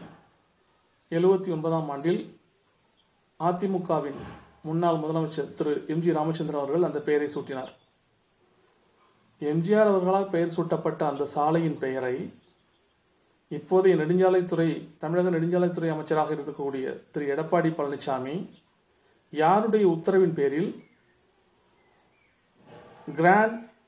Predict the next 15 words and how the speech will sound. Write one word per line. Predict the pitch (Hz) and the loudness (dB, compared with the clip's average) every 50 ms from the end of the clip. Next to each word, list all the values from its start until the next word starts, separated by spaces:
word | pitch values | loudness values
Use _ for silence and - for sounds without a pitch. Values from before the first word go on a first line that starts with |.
| _ _ - | _ _ -2
வெஸ்டர்ன் | 143 160 156 160 - - 214 214 226 233 - - | 0 2 2 2 2 4 2 2 4 0 -6 -8
ட்ரங்க் | - 170 175 185 196 180 185 - | -2 0 2 2 2 0 -2 0
ரோட் | 175 165 147 127 - - | 2 2 2 2 0 -4
என்று | - 147 151 156 170 | -6 -4 -2 -2 -2
மாற்றினார் | 156 147 147 147 - - 147 | -2 -2 -2 -4 -4 -4 -4
என்று | 139 139 147 | -4 -6 -6
தெரியவில்லை. | - 139 135 135 131 131 135 135 - - - _ _ _ _ _ _ _ _ _ _ _ _ _ _ _ _ _ _ _ | -8 -6 -6 -6 -8 -8 -8 -10 -10 -12 -16 _ _ _ _ _ _ _ _ _ _ _ _ _ _ _ _ _ _ _
திராவிட | 131 143 151 151 175 196 214 208 208 | 0 4 6 6 6 6 4 2 2
இயக்கட்சி, | 202 196 185 185 - 190 - - - 196 185 190 - - | 4 2 2 2 0 -2 -2 0 -2 -4 -4 -4 -8 -14
திராவிட | - - 160 165 185 202 202 | -8 -2 0 2 4 6 6
இயக்க | 196 185 185 185 180 | 6 6 6 4 0
கட்சி | 160 165 156 160 - 190 | -2 -2 -4 0 2 2
என்று | 170 165 165 | 2 2 2
சொல்லக்கூடிய | 160 - 151 151 156 156 147 135 135 131 135 151 180 - 190 - - _ _ _ _ _ _ _ _ _ _ | 0 0 0 -2 -2 -2 -4 -4 -2 -2 0 0 0 -2 -4 -12 -20 _ _ _ _ _ _ _ _ _ _
அதிமுக, | 147 151 165 165 165 185 175 175 151 - | -2 -2 -2 0 0 0 0 0 0 0